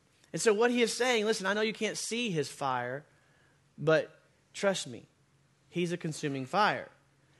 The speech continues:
And just like Israel, you and I are unholy." And so he says the first response is don't reject the voice of the one who's offering. Look at verse twenty-five. He says, so here's the first response.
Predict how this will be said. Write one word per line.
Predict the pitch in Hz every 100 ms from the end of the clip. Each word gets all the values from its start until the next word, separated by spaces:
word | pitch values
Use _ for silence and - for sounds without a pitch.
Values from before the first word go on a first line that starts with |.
| _ -
And | 180
just | 170 190 190
like | 175
Israel, | 185 233 170 156 135 131 - _ _ _ _ _
you | - 160 196
and | 190
I | 147 139
are | 147 156
unholy." | 156 160 208 294 185 113 - _ _ _ _ _ _ _ _ _ _ _
And | 160 160
so | 185 160
he | 165
says | - 202 190 160 139
the | 143 156
first | - 220 220 -
response | 165 - - 226 240 156 - - - _ - - _ _ _ _ _ _ -
is | 180 170 214 220 - _ - 139
don't | 131 175 190 240 - _
reject | 170 175 127 151 233 170 180 - _ _ -
the | 156
voice | 151 175 247 151 165 - - _ _
of | 180 170
the | 175
one | 190 208 175 175 - _
who's | - 196
offering. | 175 247 254 175
Look | 196
at | 196
verse | 196 196
twenty-five. | 208 208 196 269 220
He | 180
says, | 165 202 170
so | 180
here's | 240 262
the | 226
first | 185 180 202
response. | - 269 320 156 - -